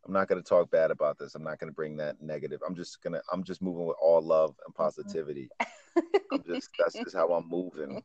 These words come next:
Speaker 1: right now. I'm feeling inspired. I wonder why. I wonder how.
Speaker 2: I wonder.
Speaker 1: Yeah.
Speaker 2: I wonder, could you have been listening to Yeezy?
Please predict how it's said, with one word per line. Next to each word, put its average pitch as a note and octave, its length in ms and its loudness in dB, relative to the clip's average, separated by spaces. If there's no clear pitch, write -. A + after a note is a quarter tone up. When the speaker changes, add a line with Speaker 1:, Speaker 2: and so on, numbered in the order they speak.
Speaker 1:
right D2 320 0
now. D2 380 -6
I'm - 140 -6
feeling F2+ 340 0
inspired. E2+ 640 0
I E2+ 60 -10
wonder F#2+ 240 -10
why. C#2+ 420 0
I A#1 40 -8
wonder F2+ 200 -2
how. C#2+ 420 -2
Speaker 2:
I G3+ 240 6
wonder. F#3+ 880 2
Speaker 1:
Yeah. C2+ 100 -10
Speaker 2:
I F3 120 4
wonder, D3+ 600 -4
could D3+ 280 -8
you E3 160 -8
have D#3 360 -6
been C3+ 400 -6
listening D3 580 -8
to C3 480 -10
Yeezy? B2+ 540 -10